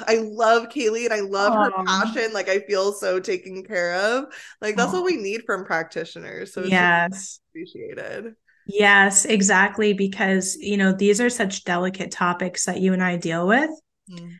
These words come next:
Speaker 2: And so you have to just be that kind of grounding presence. You know, that's always my goal, is to just, like, if they're having intense moments, to just kind of be that anchor, and to just, you know, there's never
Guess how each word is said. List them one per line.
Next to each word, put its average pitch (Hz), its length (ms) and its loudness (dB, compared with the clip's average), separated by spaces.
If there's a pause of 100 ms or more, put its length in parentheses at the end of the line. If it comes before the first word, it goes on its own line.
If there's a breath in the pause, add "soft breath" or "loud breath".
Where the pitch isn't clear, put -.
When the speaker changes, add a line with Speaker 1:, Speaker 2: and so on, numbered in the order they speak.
(160)
Speaker 2:
And 208 260 4
so 196 380 4
you 196 240 2
have 196 320 2
to 208 120 0
just 180 460 -6
be 190 260 4
that 180 220 2
kind 175 280 -4
of 165 140 -6
grounding 170 460 0
presence. 170 680 -2
You 180 120 -2
know, 175 100 -2
that's 170 200 -2
always 170 340 0
my 165 140 -2
goal, 165 280 -2
is 175 180 -2
to 180 60 -2
just, 170 300 -2
like, 165 260 -2 (320 loud breath)
if 196 160 0
they're 196 160 6
having 190 340 6
intense 180 440 0
moments, 196 380 0
to 190 40 -6
just 175 180 -4
kind 175 180 -4
of 165 60 -2
be 175 120 0
that 165 180 0
anchor, 202 520 4
and 175 420 -2
to 185 100 -4
just, 180 480 0 (800 soft breath)
you 202 140 2
know, 185 380 4
there's 214 280 4
never 226 520 4